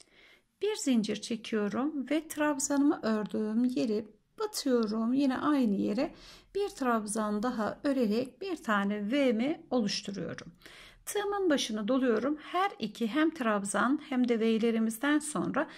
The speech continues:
zincir çekmiyoruz. Sadece trabzanımın başını doluyorum ve saymaya başlıyorum. Bir, iki, üç ve dört. Dördüncü zincirimin içerisine geliyorum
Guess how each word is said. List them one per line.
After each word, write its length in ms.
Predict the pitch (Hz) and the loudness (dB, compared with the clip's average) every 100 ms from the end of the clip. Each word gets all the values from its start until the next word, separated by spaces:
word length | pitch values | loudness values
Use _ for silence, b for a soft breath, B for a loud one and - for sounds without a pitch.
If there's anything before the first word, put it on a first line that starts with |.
| B B | B B
zincir 400 | - 349 359 339 | 0 2 4 0
çekmiyoruz. 600 | - 233 - - - 202 | 0 -2 -2 -4 -4 -6
Sadece 640 | - 440 415 220 - 247 | -8 -4 -2 -2 -2 -6
trabzanımın 680 | 254 262 226 202 220 214 202 | -4 -2 -2 -4 -2 0 0
başını 380 | - - 196 208 | -2 -2 -4 0
doluyorum 520 | 294 294 277 294 294 B B B - | 2 4 4 2 0 B B B -8
ve 60 | |
saymaya 480 | 381 403 370 277 277 | -4 0 4 6 6
başlıyorum. 580 | 240 214 - 208 226 214 | 2 0 0 0 0 0
Bir, 540 | 262 302 311 - - _ _ 254 | 2 2 0 -12 -20 _ _ -8
iki, 600 | 247 - 254 311 311 - | -8 -2 0 0 -2 -2
üç 420 | 254 302 - - | 0 0 -2 -2
ve 180 | 262 - | 0 0
dört. 320 | 180 175 - B B B - | -2 -4 -10 B B B -2
Dördüncü 480 | 330 339 339 370 403 381 | 0 0 0 -2 0 -4
zincirimin 680 | 247 202 262 240 240 226 220 | -4 2 4 6 4 2 0
içerisine 640 | 254 - 220 214 - 208 | -2 -2 -2 0 0 0
geliyorum 760 | 208 294 294 254 196 202 262 | 0 2 4 4 2 0 -4